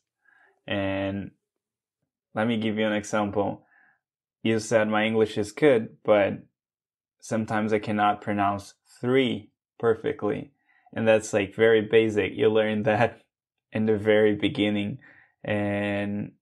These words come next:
as I said, it's a never-ending process. So when you start studying those things all over again, you realize that you thought you knew something, but actually you didn't.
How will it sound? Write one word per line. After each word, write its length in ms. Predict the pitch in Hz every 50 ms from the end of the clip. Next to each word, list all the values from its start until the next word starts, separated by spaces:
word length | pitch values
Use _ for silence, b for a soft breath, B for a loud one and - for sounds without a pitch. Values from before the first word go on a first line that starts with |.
| _ _ _ _ _ _ _ _ _ _ _ _ -
as 120 | 110 110 113
I 40 | 110
said, 260 | - - 123 117 110
it's 120 | 110 107 -
a 60 | 117
never-ending 1000 | 110 113 113 113 117 120 120 117 - - - - 120 117 117 117 117 113 113 110
process. 600 | 104 - 127 120 120 113 - - - 104 98 95
So 420 | - - - 110 104 104 104 104 104
when 280 | 104 101 101 107 110 113
you 80 | 117 110
start 420 | - - 117 113 107 104 101 101
studying 560 | - - - - 127 127 127 120 110 110 107
those 260 | 107 104 107 104 104 -
things 460 | - 107 107 104 104 104 - - - -
all 280 | 113 113 120 123 120
over 220 | 117 110 104 110 107
again, 480 | 101 101 107 110 117 110 107 104 - -
you 160 | 107 110 110
realize 540 | 117 135 139 131 110 107 107 107 107 104 104
that 220 | 107 101 98 -
you 140 | 104 110 107
thought 400 | 107 - - 139 139 - - -
you 120 | 104 113 107
knew 220 | 113 131 156 156
something, 460 | 151 - 107 104 95 - 107 107 104
but 160 | 98 101 92
actually 420 | - 101 123 123 - - 113 107 101
you 60 | 104
didn't. 400 | 104 117 123 113 107 104 104 117